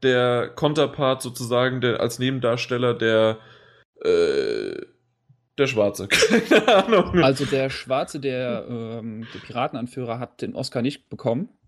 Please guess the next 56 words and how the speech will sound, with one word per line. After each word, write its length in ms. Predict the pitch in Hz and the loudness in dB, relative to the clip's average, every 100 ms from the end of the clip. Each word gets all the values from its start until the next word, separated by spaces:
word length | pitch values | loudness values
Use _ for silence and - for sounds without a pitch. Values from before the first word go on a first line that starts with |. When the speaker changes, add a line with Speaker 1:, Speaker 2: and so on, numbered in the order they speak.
| - | -2
Speaker 1:
Hat 140 | 143 | 2
er 80 | 143 | 2
nicht? 220 | 151 - | 2 -2
Immer 160 | - 180 | 0 2
nur 120 | 190 | 2
no-, 100 | 175 | 2
Speaker 2:
Nein, 220 | 127 120 143 | 2 4 4
der 80 | 151 | 2
Speaker 1:
nominiert? 340 | 160 170 233 | 2 0 0
Speaker 2:
ist 40 | 139 | 0
nominiert 240 | 135 139 | 2 4
Speaker 1:
Sorry, 200 | 160 135 | 4 4
Speaker 2:
worden. 180 | 117 123 | 2 0
Speaker 1:
okay. 180 | 135 143 | -2 0
Speaker 2:
Was 200 | 127 143 | 0 -4
aber, 320 | 135 135 135 - | -4 -2 -2 -2
weil 100 | 131 | -4
ich 60 | |
hab 80 | 135 | -4
den 100 | 131 | -2
Hintergrund 440 | 135 208 - 127 | 0 -2 -2 -2
kennst, 260 | 123 120 - | -2 -4 -4
weil 100 | 110 | -4
ich 120 | 120 | -4
find, 220 | - 143 131 _ | -2 -2 -2 _
fand 240 | - 135 | -2 -2
Tom 160 | - 135 | 0 0
Hanks 300 | 135 170 - | 0 -2 -4
primär 380 | - - 135 131 | -8 -2 0 2
in 60 | |
dem 80 | 139 | 0
Film 180 | 131 139 | -2 -2
gar 140 | 123 | -2
nicht 140 | - - | -2 -4
so 100 | 120 | -8
stark. 340 | - 110 110 | -6 -6 -6
Ich 120 | 123 | -10
fand 260 | - 127 120 | -8 -8 -6
nämlich 200 | 120 139 | -4 0
Speaker 1:
Nur 180 | 160 208 | 4 4
Speaker 2:
gerade 140 | 117 | 4
Speaker 1:
diesen, 280 | 214 220 214 202 165 160 | 0 0 0 -2 -2 -2
nur 140 | 196 | -2
diesen 280 | 220 214 196 | -2 -4 -4
Rest, 560 | 180 165 156 - - _ - | 0 0 0 -6 -14 _ -2
den, 160 | 156 | 0
den 140 | 156 160 | 2 0
Schluss. 460 | - 165 156 - _ _ | 2 0 0 -8 _ _
Vorher 400 | - 156 185 220 | -4 2 4 4
fand 240 | 214 190 185 | 2 -2 -4
ich 100 | 185 | -2
den 200 | 180 175 | -2 0
so 160 | 165 165 | 0 0
normal, 480 | 160 151 123 104 - | 0 0 0 -2 -6
Speaker 2:
Ja. 80 | 117 | -4
Speaker 1:
aber 300 | 104 131 120 | 0 0 -2